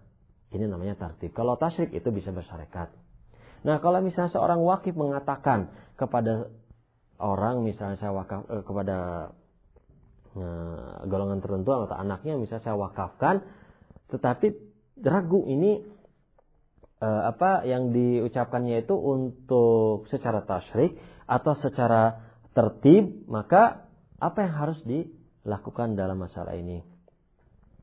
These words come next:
Yang harus dilakukan dalam masalah ini adalah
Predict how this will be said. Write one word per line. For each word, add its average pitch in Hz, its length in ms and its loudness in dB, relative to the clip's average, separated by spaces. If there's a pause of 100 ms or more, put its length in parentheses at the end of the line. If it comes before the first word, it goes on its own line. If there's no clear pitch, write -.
(360)
Yang 151 160 2
harus 233 240 -2
dilakukan 120 480 -2
dalam 87 240 -8
masalah 85 400 -12
ini 107 160 -8
adalah 92 640 -2